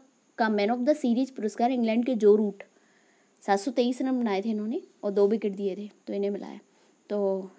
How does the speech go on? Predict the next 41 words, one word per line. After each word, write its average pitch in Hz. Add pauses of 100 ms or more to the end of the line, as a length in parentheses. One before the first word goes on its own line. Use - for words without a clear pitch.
(140)
ये 240
यहाँ 226
तक 233
हम 240
लोगों 233
ने 240
कंप्लीट 226
कर 214
लिया 202
है। 269
नेक्स्ट 208
जो 240 (840)
है, 262 (800)
जो 202
रिमेनिंग 202
है, 294 (200)
वो 202
हम 233
लोग 240
नेक्स्ट 226
वीडियो 240
में 226
करेंगे। 214 (280)
आपको 190
हमारा 226
वीडियो 208
अच्छा 226
लगा 240
है 240
तो 254
प्लीज़ 233 (180)
लाइक 196
ज़रूर 233
करिए, 233
शेयर 226
करिए, 233 (400)
हमारे 202
चैनल 262
को 277
सब्सक्राइब 233
करिए। 226